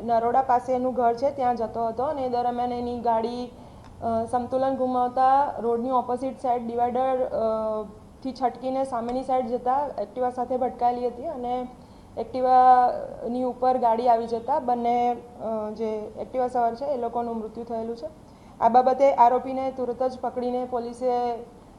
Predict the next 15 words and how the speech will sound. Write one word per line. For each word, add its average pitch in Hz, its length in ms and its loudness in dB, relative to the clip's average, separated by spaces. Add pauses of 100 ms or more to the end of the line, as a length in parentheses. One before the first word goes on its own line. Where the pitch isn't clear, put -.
(420)
તપાસ 240 360 6
હાથ 254 140 2
ધરેલી 240 380 0
છે. 294 120 -4
એફ 220 320 -2
એસ 240 160 -2
એલ 262 160 0
તેમજ 233 480 2
અન્ય 240 460 0
ટીમ્સને 240 440 -6
પણ 247 260 2
અહીંયા 233 260 -4
બોલાવવામાં 226 540 0
આવેલી 233 240 -2
છે. 240 160 -8